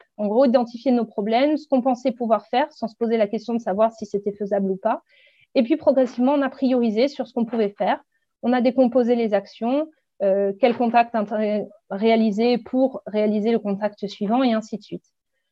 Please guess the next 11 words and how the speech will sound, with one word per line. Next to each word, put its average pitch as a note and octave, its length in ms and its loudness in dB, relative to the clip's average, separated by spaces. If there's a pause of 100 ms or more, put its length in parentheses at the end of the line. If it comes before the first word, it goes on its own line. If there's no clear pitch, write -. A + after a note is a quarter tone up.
(220)
C'est A#3+ 80 -2
comme C4+ 180 4
ça D#4+ 160 2
que D#4+ 80 -10
finalement C4+ 400 0
s'est C4+ 220 -6
développée B3+ 480 0
une B3+ 140 2
politique A#3 380 -2
de B3 100 0
collecte B3+ 360 0